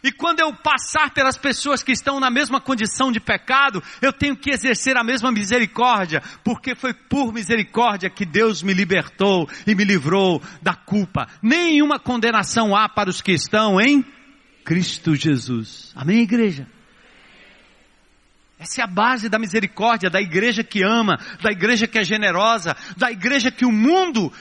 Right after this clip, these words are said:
está prestando atenção para achar. Não a igreja mercantilista, não a igreja que vende, que compra, que faz,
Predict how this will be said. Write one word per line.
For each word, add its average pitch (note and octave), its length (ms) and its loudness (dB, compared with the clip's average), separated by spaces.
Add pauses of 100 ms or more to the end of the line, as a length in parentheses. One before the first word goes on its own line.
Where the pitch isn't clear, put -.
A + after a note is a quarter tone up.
está - 240 -2
prestando D4+ 500 -2
atenção C#4 540 0
para B3 220 0
achar. G#3 680 0
Não D4+ 180 0
a E4+ 60 2
igreja C4+ 380 0
mercantilista, A#3+ 920 0
não A#3+ 160 0
a E4+ 60 2
igreja C4 300 -2
que A3+ 180 -2
vende, G3+ 380 0
que G#3+ 120 0
compra, A3+ 460 -2
que G3 160 -2
faz, A3+ 420 0